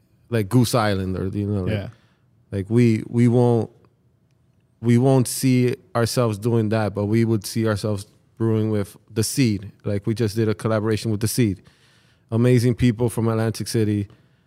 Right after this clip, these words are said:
Speaker 1: We did a double I P A on their side, and then we're brewing a Saison, like, next week.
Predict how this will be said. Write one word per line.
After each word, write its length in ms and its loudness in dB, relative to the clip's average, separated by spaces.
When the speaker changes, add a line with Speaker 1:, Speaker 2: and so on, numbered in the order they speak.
Speaker 1:
We 100 -2
did 180 0
a 60 0
double 280 2
I 80 2
P 260 2
A 60 2
on 120 0
their 180 2
side, 440 0
and 180 -4
then 240 -4
we're 320 -4
brewing 360 2
a 280 0
Saison, 640 -2
like, 160 -6
next 240 -8
week. 200 -6